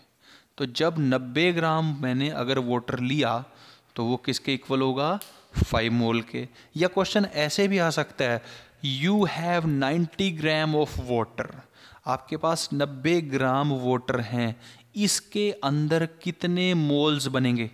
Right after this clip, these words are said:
तो नब्बे ग्राम तो है वाटर, वाटर का एटॉमिक मास आता है अठारह,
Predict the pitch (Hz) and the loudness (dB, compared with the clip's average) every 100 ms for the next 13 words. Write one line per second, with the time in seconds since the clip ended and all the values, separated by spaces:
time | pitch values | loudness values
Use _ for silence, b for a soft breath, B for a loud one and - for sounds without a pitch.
0 | B B B - 135 139 147 139 160 170 | B B B -2 2 2 2 0 0 2
1 | 170 165 165 165 165 151 127 170 156 123 | 2 2 2 0 -2 -4 -4 -4 -4 -2
2 | 113 - 120 - B B B B B _ | -4 -6 -10 -10 B B B B B _
3 | 127 135 170 175 185 185 175 180 175 180 | -6 2 2 2 -2 0 0 0 0 0
4 | 175 170 170 165 - 156 170 139 - - | 0 0 0 -2 -2 -2 -2 -4 -6 -6
5 | 113 117 120 | -4 -4 -6